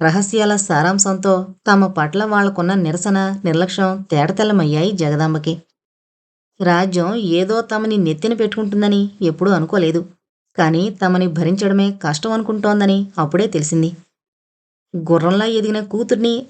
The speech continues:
అన్న పదమే గుండెల్లో గుణపంలా దిగింది. తను వెంటేసుకుని తిరగడం, ఛ, అరు, నీ బ్రతికి ఎంత హీనమైపోయిందే. కళ్ళకి నీళ్లు తిరిగి పక్కకి ఒత్తిగిలింది. ఈ పరిస్థితుల్లో సూర్యం పెళ్లి ఒక ఆశానిపాతంలా తగిలింది.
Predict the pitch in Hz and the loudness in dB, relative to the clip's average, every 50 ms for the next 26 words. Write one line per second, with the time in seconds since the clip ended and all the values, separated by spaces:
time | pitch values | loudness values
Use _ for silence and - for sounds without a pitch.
0 | - 196 185 180 185 180 180 165 160 180 185 170 175 202 226 208 170 170 175 175 | -2 0 2 2 2 2 0 0 0 2 0 0 0 -2 -4 -4 -2 0 0 2
1 | 175 190 202 202 202 196 180 151 156 156 156 175 202 220 233 233 180 160 156 165 | 2 2 2 2 2 0 -2 -4 -6 -6 -4 -4 -2 -2 -2 0 0 0 0 0
2 | 165 165 175 175 - - _ _ _ _ _ _ _ _ _ - 208 196 196 196 | 0 -2 -4 -6 -10 -18 _ _ _ _ _ _ _ _ _ -2 2 2 4 2
3 | 180 156 151 147 156 156 190 196 - 226 220 202 - 254 165 175 180 190 196 196 | 2 0 -2 -2 -2 -2 -2 -4 -4 -4 -4 -2 0 0 2 2 0 0 -2 -4
4 | 190 _ _ _ - - 208 202 196 196 - _ _ - 151 156 175 180 180 180 | -10 _ _ _ 2 2 2 2 2 -2 -8 _ _ 2 4 6 6 6 4 0
5 | - - - - 196 185 175 160 160 160 160 - - 196 190 185 196 - - 160 | -6 -8 -2 0 2 2 2 2 0 0 0 0 -2 -2 0 0 -2 -2 0 0
6 | 160 175 190 196 196 196 214 214 214 214 226 214 208 202 - _ _ _ _ _ | 0 2 2 2 0 0 -2 -2 0 0 0 0 -2 -4 -10 _ _ _ _ _
7 | _ _ _ _ _ _ _ _ _ _ - 196 170 175 190 214 202 247 226 202 | _ _ _ _ _ _ _ _ _ _ -2 0 2 2 2 0 0 0 2 2
8 | 190 190 202 214 208 214 208 208 196 208 208 214 208 - 175 160 151 - 208 202 | 2 2 0 -2 -2 -4 -2 0 2 2 0 0 -2 -2 -4 -2 -2 -2 -4 -2
9 | 220 180 156 147 156 196 196 175 151 156 165 165 170 175 - _ _ _ _ _ | 0 0 0 0 2 2 2 2 2 2 0 -2 -4 -6 -10 _ _ _ _ _
10 | _ _ _ _ _ _ _ - 269 277 269 269 - 202 180 185 - - 220 - | _ _ _ _ _ _ _ -4 -2 -2 -2 0 2 2 2 2 0 -4 -4 0
11 | 208 180 170 175 185 233 247 - - 240 233 220 240 240 240 233 208 190 190 202 | 2 2 4 4 2 0 -2 -6 -6 -4 -4 -2 0 0 0 0 0 0 2 2
12 | 190 190 226 233 214 208 214 220 208 - - 160 151 180 175 226 226 226 226 220 | 2 0 0 -2 -4 -4 -6 -6 -8 -6 -2 -2 0 0 0 0 0 0 0 0
13 | 226 220 214 226 226 240 254 254 190 151 147 151 160 170 165 175 175 | -2 -2 0 0 0 2 2 2 0 0 0 2 0 0 -2 -2 -6